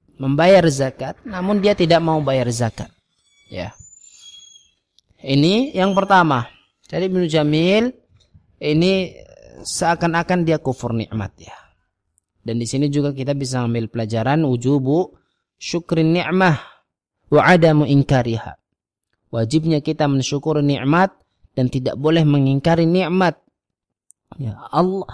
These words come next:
apa yang kita miliki, ya, kendaraan, apa yang kita miliki, mungkin alat komunikasi yang bagus, ya.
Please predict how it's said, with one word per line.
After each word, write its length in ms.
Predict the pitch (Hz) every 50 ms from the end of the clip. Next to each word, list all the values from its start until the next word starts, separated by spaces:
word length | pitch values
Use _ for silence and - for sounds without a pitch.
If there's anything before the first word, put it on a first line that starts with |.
| - _ _
apa 300 | - 202 220 - 220 208
yang 140 | 196 190 175
kita 260 | - 185 - 165 160
miliki, 800 | 156 139 131 131 127 123 - - 120 110 107 107 107 104 - - - _
ya, 180 | - 127 - - -
kendaraan, 1300 | 131 127 120 120 117 113 101 107 120 127 120 - 131 123 113 117 117 117 113 110 113 113 117 117 117 - _ _ _ _ _ _ _ _ _ _ _ -
apa 200 | 127 135 - 151 139
yang 100 | 131 131
kita 240 | 123 127 - 123
miliki, 400 | 120 123 123 123 120 123 120 -
mungkin 400 | 127 123 127 127 123 117 120 -
alat 240 | 95 127 127 123 -
komunikasi 840 | - - 131 127 123 123 123 123 120 - - 139 131 - - 123 120
yang 180 | 120 113 113 113
bagus, 720 | 120 123 127 123 - 131 131 135 131 127 127 127 - -
ya. 220 | 151 147 131 135